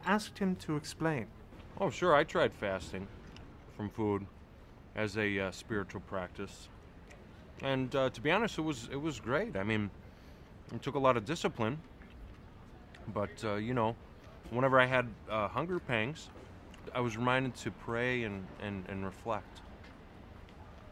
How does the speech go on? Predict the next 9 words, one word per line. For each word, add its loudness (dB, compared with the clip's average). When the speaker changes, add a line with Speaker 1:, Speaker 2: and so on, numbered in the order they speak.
Speaker 2:
Pangs, -2
pains. -4
Is -4
it 0
pangs 2
or, 0
or -2
pains? 2
Speaker 1:
Pangs. 0